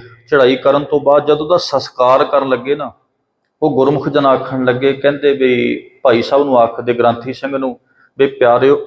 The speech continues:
ਅਰਦਾਸ ਮੈਂ ਖੁਦ ਕਰਨੀ ਹੈ, ਆਪਣੇ ਪੁੱਤ ਦੀ ਅਰਦਾਸ ਮੈਂ ਖੁਦ ਕਰਨੀ ਹੈ।"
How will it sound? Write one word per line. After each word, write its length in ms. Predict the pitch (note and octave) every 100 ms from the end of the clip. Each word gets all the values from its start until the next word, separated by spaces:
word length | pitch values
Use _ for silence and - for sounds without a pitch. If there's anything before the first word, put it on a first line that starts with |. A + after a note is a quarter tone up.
| B2+
ਅਰਦਾਸ 680 | A#2 A2+ A2+ A#2+ B2+ - C3+
ਮੈਂ 240 | B2 B2+ B2+ -
ਖੁਦ 240 | C#3+ D3
ਕਰਨੀ 460 | - A#2+ G2 G2 G2
ਹੈ, 140 | F#2 _ _ _ _ _ _ _ -
ਆਪਣੇ 320 | A#2 A#2+ C3+
ਪੁੱਤ 300 | C3+ B2+ B2
ਦੀ 520 | C#3+ C3 D#3 D#3+ - - - _ _ C3
ਅਰਦਾਸ 520 | B2+ B2+ C3 D3+ -
ਮੈਂ 160 | E3+ E3+
ਖੁਦ 240 | E3+ D3+
ਕਰਨੀ 500 | D#3 B2+ G#2 G#2
ਹੈ।" 60 | G#2